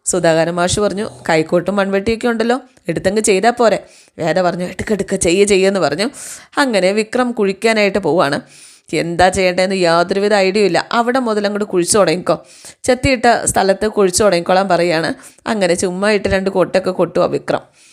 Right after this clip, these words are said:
ചേന നടാനല്ല, വാഴ നടാനാ കുഴിക്കേണ്ടത്. രണ്ടടി നീളം, രണ്ടടി വീതി, രണ്ടടി താഴ്ച, അങ്ങനെ വേണം കുഴിക്കാനായിട്ട്. രണ്ടടി വീതി, രണ്ടടി നീളം, രണ്ടടി താഴ്ച. "ഏ, ഇപ്പം ശരിയാക്കി തരാം,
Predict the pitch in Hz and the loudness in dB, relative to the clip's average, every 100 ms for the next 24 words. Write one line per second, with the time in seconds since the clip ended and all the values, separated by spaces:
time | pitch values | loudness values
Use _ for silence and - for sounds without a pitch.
0 | _ - 196 196 208 226 226 247 208 180 | _ 0 2 2 0 0 0 0 0 -2
1 | - _ _ - 185 185 196 220 226 196 | -4 _ _ -2 0 2 2 0 0 0
2 | 202 196 175 170 175 170 165 - 180 170 | 0 0 -2 -2 -2 0 -2 -4 0 0
3 | 190 190 202 196 196 185 196 254 - 190 | 0 0 0 0 -2 -2 -2 -2 -4 -2
4 | 185 196 196 196 202 202 202 262 262 196 | 0 0 0 0 0 -2 -4 -6 -4 -2
5 | 185 202 196 180 180 - - - _ 175 | -2 -2 -2 0 -2 -8 -20 -20 _ 0
6 | 156 165 - - _ - 226 254 262 233 | 0 2 -2 -2 _ -8 -4 0 0 2
7 | 190 190 190 160 185 175 170 - - _ | 2 0 -2 0 0 0 0 -2 -6 _
8 | _ - - _ _ - 185 175 135 90 | _ -20 -20 _ _ -14 -8 -6 -6 -6
9 | 190 190 175 180 151 - 165 170 147 190 | 0 0 0 -4 -6 -10 -6 -2 -2 -2
10 | - - 147 143 180 165 151 170 143 - | -8 -2 -2 0 -2 0 0 -2 -2 -4
11 | 147 175 - 247 240 214 170 156 180 - | -2 -4 -2 -2 -2 -2 -4 -4 -6 -4
12 | 170 156 180 185 - _ 262 208 - 196 | 0 2 2 0 -6 _ -4 -4 -2 -2
13 | 151 160 160 165 151 | 2 0 0 0 0